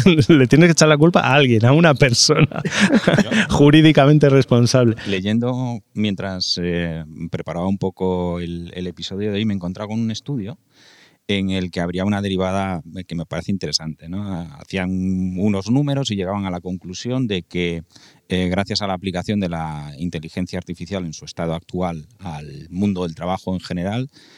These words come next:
Speaker 2: se iba a conseguir incrementar el pib mundial un nueve por ciento. Y lo que decía,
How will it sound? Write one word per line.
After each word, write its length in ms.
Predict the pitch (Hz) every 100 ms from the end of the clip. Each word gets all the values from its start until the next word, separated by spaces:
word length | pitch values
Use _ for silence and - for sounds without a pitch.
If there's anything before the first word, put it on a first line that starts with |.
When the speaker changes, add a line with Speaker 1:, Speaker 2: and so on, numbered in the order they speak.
| - -
Speaker 2:
se 160 | 92
iba 100 | 85
a 60 | 87
conseguir 560 | 87 87 90 110 135 -
incrementar 800 | - 92 82 82 82 80 90 90 80
el 280 | 80 78 -
pib 180 | 113 110 _
mundial 640 | 95 95 92 120 131 139 -
un 200 | - 101
nueve 200 | 92 80
por 180 | 76 -
ciento. 320 | - - - _ _ -
Y 80 |
lo 80 | 85
que 160 | 82 80
decía, 400 | 78 104 110